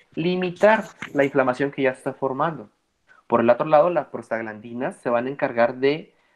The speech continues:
eh, generar vasodilatación, inhiben la agregación plaquetaria.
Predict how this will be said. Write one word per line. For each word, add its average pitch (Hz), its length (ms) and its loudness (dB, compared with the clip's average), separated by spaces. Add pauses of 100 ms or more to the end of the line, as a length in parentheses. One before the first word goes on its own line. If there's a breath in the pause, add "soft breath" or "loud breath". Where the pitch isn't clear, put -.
(140)
eh, 165 400 -4
generar 151 340 4
vasodilatación, 135 960 -4 (260)
inhiben 151 440 -2
la 123 60 -2
agregación 120 440 -4
plaquetaria. 147 680 0